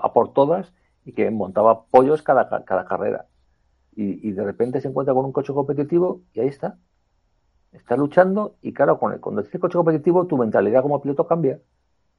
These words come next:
Ya no es sacar un punto como sea, es cuidado que puedo sacar mucho más de lo que, lo que he sacado antes. Entonces, pues se está viendo otro nivel de pilotaje a, a Magnussen y también es cierto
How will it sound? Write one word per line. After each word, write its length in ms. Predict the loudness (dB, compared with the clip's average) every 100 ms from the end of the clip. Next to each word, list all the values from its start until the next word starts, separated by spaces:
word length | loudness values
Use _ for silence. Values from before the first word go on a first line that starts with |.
| _
Ya 220 | -4 0 2
no 200 | 4 6
es 320 | 6 2 _ _ _ _
sacar 380 | _ 0 4 2
un 140 | 2
punto 280 | -2 2 2
como 180 | 2 -2
sea, 360 | 2 2 2 -2
es 340 | -4 -4 -10 _ _ _ _
cuidado 420 | 2 4 6 4
que 100 | 2
puedo 220 | 0 0 0
sacar 240 | 4 4
mucho 240 | 4 0 2
más 180 | 2
de 60 | 2
lo 100 | 0
que, 220 | 0 0
lo 100 | 0
que 80 | -4
he 40 | -2
sacado 280 | 0 2
antes. 400 | 0 -2 -12 -14 _ _ _ _ _ _ _
Entonces, 500 | -16 -6 -4 -4 -8
pues 200 | -8 -10
se 80 | -10
está 200 | -2 0
viendo 300 | 0 2 0
otro 200 | 0 0
nivel 200 | 2 2
de 80 | 0
pilotaje 460 | 0 2 2 2
a, 480 | -4 -2 -2 0 -2
a 40 | -2
Magnussen 520 | -2 -2 -6 -6 -6
y 100 | -2
también 260 | 0 0 -2
es 80 | -2
cierto 360 | -4 -2 -6